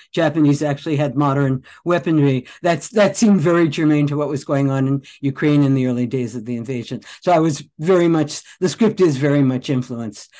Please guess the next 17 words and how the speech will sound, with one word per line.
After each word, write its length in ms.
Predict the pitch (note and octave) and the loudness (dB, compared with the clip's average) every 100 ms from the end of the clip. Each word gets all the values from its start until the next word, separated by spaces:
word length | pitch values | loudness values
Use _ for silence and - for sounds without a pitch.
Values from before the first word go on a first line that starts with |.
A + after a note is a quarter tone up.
| - - | -12 -6
I 100 | D3+ | 0
probably 300 | A3+ G#3 F#3 | 2 4 4
would 140 | E3+ | 2
have 80 | D#3 | 2
been 220 | D3+ D3 | 2 4
nicer 340 | D#3+ D3+ E3+ | 2 0 -2
to 100 | C3+ | -4
Russia 320 | C3 B2+ - A#2+ | -4 -4 -6 -10
if 140 | A2 | -10
it 100 | - | -10
wasn't 340 | C3+ C3 C3+ - | -10 -8 -10 -10
for 100 | B2+ | -12
the, 220 | B2+ B2 _ - | -12 -14 _ -10
the 140 | C3 | -4
invasion 480 | B2 B2 B2 B2+ B2 | -2 -2 -6 -8 -8
of 120 | A#2 | -8
Ukraine. 560 | A#2+ A2+ C3+ A#2 A#2 | -12 -12 -14 -14 -16